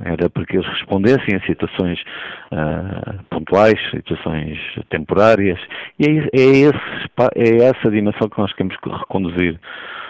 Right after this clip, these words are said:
O governo não tem uma posição de princípio contra a contratação a prazo.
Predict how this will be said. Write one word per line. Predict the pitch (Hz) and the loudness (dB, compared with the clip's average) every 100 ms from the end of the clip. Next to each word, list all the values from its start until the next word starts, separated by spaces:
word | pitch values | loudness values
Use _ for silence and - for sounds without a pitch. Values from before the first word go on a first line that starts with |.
| - | -6
O | 87 | -4
governo | 87 98 98 98 | 0 2 2 0
não | 95 | -2
tem | 92 101 104 | 0 0 2
uma | 101 | 0
posição | 104 - 101 | -2 -4 -2
de | |
princípio | 101 95 - 107 | -2 -2 -4 -10
contra | - 113 123 113 - 92 | -2 2 2 2 0 -2
a | |
contratação | - 90 95 87 82 92 | -2 -6 -4 -4 -4 -4
a | 82 | -4
prazo. | - 76 | -2 -2